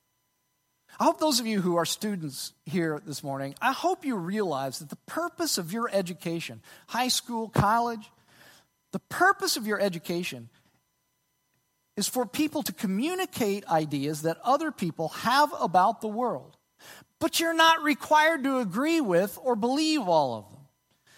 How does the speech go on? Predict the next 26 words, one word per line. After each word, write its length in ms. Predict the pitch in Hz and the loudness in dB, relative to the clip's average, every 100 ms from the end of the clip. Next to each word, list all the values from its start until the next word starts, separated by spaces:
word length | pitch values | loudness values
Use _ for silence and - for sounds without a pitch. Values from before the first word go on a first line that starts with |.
| - - | -16 -6
I 40 | |
mean, 80 | 190 | -2
you 80 | 349 | 2
may 140 | 330 | 4
have 200 | 240 233 | 6 6
to 80 | 196 | 4
give 240 | 160 240 180 | -2 -2 0
them 220 | 160 139 | -2 -2
answers 540 | 170 233 254 175 151 156 | -2 0 0 -2 -2 -2
on 160 | 143 | -4
a 60 | 131 | -4
test 540 | - 262 139 180 - | 0 2 2 0 -4
that 120 | 147 | -6
they're 140 | 143 135 | -4 -2
looking 320 | 233 254 170 | -2 -4 -8
for. 400 | - 117 - 180 _ _ _ _ _ _ _ _ _ _ _ - | -10 -14 -18 -20 _ _ _ _ _ _ _ _ _ _ _ -8
But 160 | - | -4
you're 100 | 339 | 4
not 240 | 349 294 208 | 6 6 2
required 760 | 180 - - 165 147 214 233 | -2 -4 6 8 8 6 2
to 100 | 185 | -4
believe 580 | 147 151 156 214 277 196 | -4 -2 0 2 2 0
all 300 | - 170 185 | 0 2 2
of 120 | 147 | 0
those 240 | 151 147 143 | -2 -2 0
ideas. 540 | 131 131 147 254 | -2 -2 -2 -4